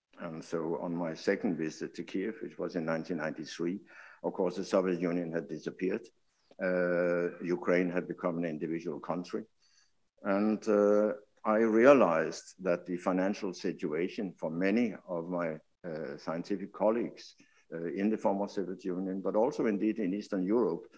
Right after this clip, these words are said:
uh, had deteriorated, uh, quite dramatically. The Physiological Society, uh, had, uh, considerable resources at its disposal, and so I decided and managed to persuade the board of the Physiological Society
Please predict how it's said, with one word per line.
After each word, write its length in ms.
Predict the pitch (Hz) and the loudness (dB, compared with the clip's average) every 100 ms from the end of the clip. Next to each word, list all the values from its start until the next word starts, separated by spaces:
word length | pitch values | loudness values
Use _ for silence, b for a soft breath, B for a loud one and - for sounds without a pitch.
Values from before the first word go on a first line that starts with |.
| b b 85 | b b -2
uh, 300 | 87 82 80 | 0 -2 -4
had 200 | 95 113 | -4 -4
deteriorated, 840 | 95 - 104 110 92 80 98 - - 92 | -2 2 6 6 6 2 -2 -8 -10 -6
uh, 80 | 82 | -6
quite 280 | - 98 - | 2 2 2
dramatically. 600 | 87 82 73 - 57 - _ _ _ _ B B B B _ | -2 -4 -6 -12 -20 -20 _ _ _ _ B B B B _
The 100 | 104 | -4
Physiological 720 | 117 110 113 113 139 147 107 | 0 4 6 8 6 2 -2
Society, 720 | - 101 104 92 104 113 90 | -2 -2 0 0 -2 -2 -2
uh, 140 | 82 90 85 90 | -2 -6 -10 -6
had, 200 | 95 92 - _ 101 | -4 -4 -10 _ -12
uh, 60 | |
considerable 640 | - 98 - 127 139 87 85 | -6 -4 0 0 2 -2 -2
resources 840 | 90 87 98 107 - 95 87 - - | -4 0 0 0 -2 -4 -6 -8 -6
at 120 | 90 | -4
its 220 | 90 - | -6 -8
disposal, 680 | - 85 - 82 90 - 95 _ b b b _ - | -14 -8 -2 -2 -4 -10 -12 _ b b b _ -6
and 140 | 95 | -6
so 440 | - 104 101 104 90 | 2 4 6 4 2
I 160 | 98 101 | 0 0
decided 640 | 98 - 87 101 117 104 85 | -2 0 2 2 0 -2 -2
and 120 | 80 | -4
managed 300 | 87 90 - | -2 -4 -6
to 60 | 92 | -10
persuade 500 | 80 - 87 113 - - | -10 -4 0 0 -4 -10
the 240 | 95 87 82 | -6 -4 -2
board 360 | 90 85 92 - - | -2 -2 -4 -10 -8
of 180 | 85 90 | -6 -6
the 80 | 85 | -6
Physiological 640 | 92 90 87 82 87 87 | -6 -4 -4 -4 -8 -14
Society 600 | - - 87 85 - | -18 -10 -6 -6 -8